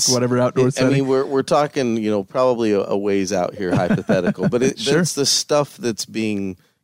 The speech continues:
Speaker 1: kind of talked about, um, right now out there. And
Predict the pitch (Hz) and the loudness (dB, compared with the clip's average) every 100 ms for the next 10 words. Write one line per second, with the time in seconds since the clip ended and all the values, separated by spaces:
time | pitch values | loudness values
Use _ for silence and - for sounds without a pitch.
0 | _ 117 101 - - 113 107 - 95 92 | _ -4 -4 -4 -4 -4 -4 -4 -2 0
1 | 87 - - _ 85 85 82 - 95 98 | 0 -2 -8 _ -8 -8 -8 -8 -4 -4
2 | - 87 82 82 80 - _ - 101 - | -4 -4 -4 -4 -8 -12 _ -4 -4 -2
3 | 120 120 135 131 _ _ _ _ 90 92 | 0 2 0 -6 _ _ _ _ -4 -2
4 | 90 85 82 | -2 -2 -6